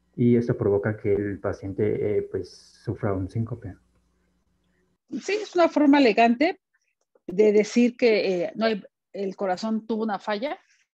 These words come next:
Speaker 2: y que hay una baja perfusión, eh, cerebral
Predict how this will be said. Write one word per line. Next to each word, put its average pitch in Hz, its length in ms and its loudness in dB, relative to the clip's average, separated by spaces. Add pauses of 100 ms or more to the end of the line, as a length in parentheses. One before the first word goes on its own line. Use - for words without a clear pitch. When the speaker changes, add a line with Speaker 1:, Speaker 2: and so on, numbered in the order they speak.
(600)
Speaker 2:
y 214 180 -8
que 185 540 -4 (140)
hay 208 180 2
una 208 180 2
baja 185 960 -2 (320)
perfusión, 202 960 -2
eh, 170 180 -10
cerebral 208 640 2